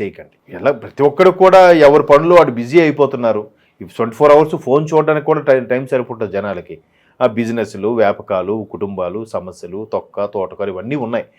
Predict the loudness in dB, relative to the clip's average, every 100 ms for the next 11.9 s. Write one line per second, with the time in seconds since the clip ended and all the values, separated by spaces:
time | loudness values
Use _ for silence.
0 | _ _ -4 -2 0 -2 0 0 -2 2
1 | 2 2 2 2 2 0 -6 -8 -4 -2
2 | -2 -4 -2 -2 -2 -8 _ _ -6 4
3 | 6 6 2 0 2 2 2 0 0 2
4 | 0 -2 -6 -6 -2 -2 -4 _ _ _
5 | -2 2 2 2 2 2 0 0 0 0
6 | -2 -8 -14 -6 -4 -2 -2 0 0 0
7 | 0 -2 -2 -4 0 2 2 -2 -4 -4
8 | -2 -4 -4 -8 -12 _ _ _ -4 -4
9 | -4 _ -2 0 0 -4 0 2 2 4
10 | 4 4 2 2 0 -2 -2 -2 -2 -2
11 | -2 -4 -4 -4 -4 -4 -6 -6 -8